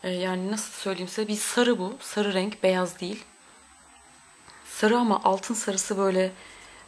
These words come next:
e, şeyler var içinde. Işıltıları var. Sedef, sedefi var daha doğrusu. Işıltı dediğim sedef. Onu anlayın siz. Sedef kelimesini niyeyse fazla kullanmıyor, kullanamıyorum ben. Her neyse.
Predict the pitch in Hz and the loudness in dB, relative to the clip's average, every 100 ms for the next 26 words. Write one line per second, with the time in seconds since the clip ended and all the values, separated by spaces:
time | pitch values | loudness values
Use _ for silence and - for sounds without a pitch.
0 | - 180 175 170 165 170 - 208 - 196 | 0 2 4 0 -2 -6 -10 -4 -2 0
1 | 180 180 170 160 - 170 170 208 208 - | 0 0 0 -2 -2 -2 -2 -4 -8 -18
2 | - - - - 190 185 185 180 170 190 | -20 -16 -2 0 0 0 2 2 2 -2
3 | 208 190 180 170 - - - 185 180 - | -2 -2 0 -2 -4 -8 -2 0 0 -2
4 | 170 165 160 156 165 156 156 - - - | -2 -2 -2 -4 -4 -4 -6 -8 -6 -6
5 | - - 311 240 220 214 226 - 185 175 | 0 2 2 4 4 4 0 0 2 2
6 | - 214 214 208 185 170 - - - - | 2 2 4 4 4 0 -4 -8 -12 -14
7 | - - - 208 220 240 220 214 226 226 | -14 -2 2 4 4 4 4 2 2 2
8 | 233 220 220 214 - 220 220 226 185 - | 0 0 0 0 -2 2 4 4 0 -2
9 | 202 214 233 208 160 151 208 - - - | 2 4 4 2 2 -2 -4 -14 -20 -20
10 | - - - - - - - - - - | -20 -20 -16 -14 -12 -14 -14 -14 -16 -18
11 | - - - - 240 247 208 - 269 | -10 -4 -4 0 2 4 2 0 -4